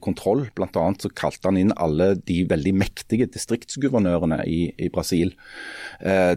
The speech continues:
til et felles møte hvor alle måtte stå opp og erklære at de er, eh, tilhengere av demokrati og tror på grunnloven. Eh, grunnloven i Brasil er jo relativt ny,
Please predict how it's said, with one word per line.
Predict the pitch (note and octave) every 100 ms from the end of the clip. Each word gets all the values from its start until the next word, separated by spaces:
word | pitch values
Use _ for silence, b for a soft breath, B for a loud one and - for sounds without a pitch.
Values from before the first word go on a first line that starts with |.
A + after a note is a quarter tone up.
| -
til | - F2+ F#2+
et | F2 - -
felles | F#2+ F#2+ -
møte | E2+ C2+ A2+ B2+
hvor | G2+ E2+
alle | E2 C#2+ G#2
måtte | G#2 - G2 F2+
stå | - G2 G#2 G2 B2
opp | _ -
og | E2+ E2+ F2 -
erklære | F2+ D#2+ - F2+ F2 C3 G#2+ -
at | D#2+ -
de | F2 E2 E2+ -
er, | E2 E2+ - - -
eh, | E2 D#2+ D#2 - -
tilhengere | D#2+ D2+ F2+ F2+
av | E2+
demokrati | D#2+ D2+ E2 G2+ A#2+ B2+
og | E2+ D#2+ D#2
tror | - D#2+ F#2+
på | - D#2+
grunnloven. | E2 D2+ D#2 G2 - B B B B B -
Eh, | G3+ G3+
grunnloven | - F#2+ E2+ G#2+ A2
i |
Brasil | - E2 - F#2+ F2+
er | E2
jo |
relativt | E2+ F2+ - F2 F2
ny, | B2+